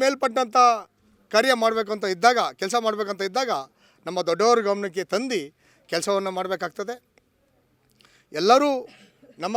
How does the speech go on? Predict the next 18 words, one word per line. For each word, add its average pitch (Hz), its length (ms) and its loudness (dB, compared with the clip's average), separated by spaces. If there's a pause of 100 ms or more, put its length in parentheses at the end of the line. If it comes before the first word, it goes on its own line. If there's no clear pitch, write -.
(140)
ಪಂಚಾಯತಿ 269 520 0 (680)
ಯಾರು, 175 500 0
ಯಾವಾಗಿಂದ 269 460 2
ಭಾರತೀಯ 240 440 2
ಜನತಾ 254 320 -2
ಪಕ್ಷ 226 280 -6 (260)
ಅಧಿಕಾರ 233 360 2 (220)
ಹಿಡಿದೋ 226 540 0 (140)
ಅವಾಗಿಂದ 220 360 -2
ಭಾಳ 220 240 2
ಹೊಂದಾಣಿಕೆಯಾಗಿ, 226 1000 0 (360)
ಸುಧಾರಣೆಯಾಗಿ, 247 880 2 (520)
ಎಲ್ಲ 185 200 2 (580)
ಇಡೀ 247 220 -2
ಎಂಟಳ್ಳಿನೂ 262 520 -2
ಕೂಡ 247 260 -2
ವಿಶ್ವಾಸಕ್ಕೆ 226 560 -2
ತಗೊಂಡು, 240 420 -4